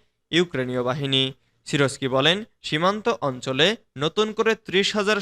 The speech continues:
সৈন্য মোতায়েন করেছে রাশিয়া। তারা পাল্টা হামলা চালাতে চাইছে এবং ইউক্রেনীয় বাহিনীকে ঘিরে ফেলার পরিকল্পনা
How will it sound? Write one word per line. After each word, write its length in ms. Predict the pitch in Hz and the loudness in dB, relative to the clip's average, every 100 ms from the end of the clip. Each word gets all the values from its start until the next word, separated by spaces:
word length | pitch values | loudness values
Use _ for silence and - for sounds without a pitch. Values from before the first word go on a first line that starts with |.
| - | -2
সৈন্য 240 | 202 202 202 156 | -4 -2 -2 0
মোতায়েন 280 | 170 156 127 127 | 0 -2 -2 -6
করেছে 320 | 127 - 190 214 - _ 139 | -6 2 2 2 -4 _ 0
রাশিয়া। 360 | 139 - 127 113 - _ _ 127 | 0 -2 -4 -4 -8 _ _ 0
তারা 200 | 131 160 208 _ _ | 2 2 0 _ _
পাল্টা 340 | 143 180 - 220 - | 0 2 2 0 0
হামলা 300 | 160 185 147 | -2 0 -2
চালাতে 300 | 123 120 127 123 | -2 -6 -6 -6
চাইছে 360 | 127 127 - 135 131 - _ - 131 | -6 -4 0 0 0 -4 _ -4 0
এবং 200 | 135 170 208 _ - 160 | 2 2 0 _ 0 2
ইউক্রেনীয় 500 | 185 202 220 226 214 | 2 2 2 2 2
বাহিনীকে 420 | 180 196 196 185 135 127 | 2 2 0 -2 -4 -4
ঘিরে 180 | 127 127 | -4 -4
ফেলার 280 | 131 139 175 214 _ - | 0 2 2 -2 _ -2
পরিকল্পনা 540 | 165 190 139 123 123 | 0 2 0 -2 -6